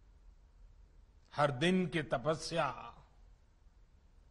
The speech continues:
आज जो बच्चे हमारे साथ हैं, जिनके लिए ये कार्यक्रम हो रहा है,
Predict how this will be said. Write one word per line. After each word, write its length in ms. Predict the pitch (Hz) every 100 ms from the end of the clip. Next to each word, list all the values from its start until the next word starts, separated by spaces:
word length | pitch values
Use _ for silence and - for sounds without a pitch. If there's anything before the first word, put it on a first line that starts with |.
| - - - - - - - - - - - - -
आज 400 | - 147 175 156
जो 120 | 135 151
बच्चे 360 | 156 156 180
हमारे 380 | 156 151 160 156
साथ 460 | 143 147 170 170 165
हैं, 320 | 185 185 - - - - - - - - - - - - - - - - - -
जिनके 580 | 131 127 196 214 220 220
लिए 440 | 185 160 196 277 294
ये 180 | 269
कार्यक्रम 480 | 233 175 170 170 180
हो 200 | 156 147
रहा 420 | 151 123 131 143
है, 340 | 139 151 151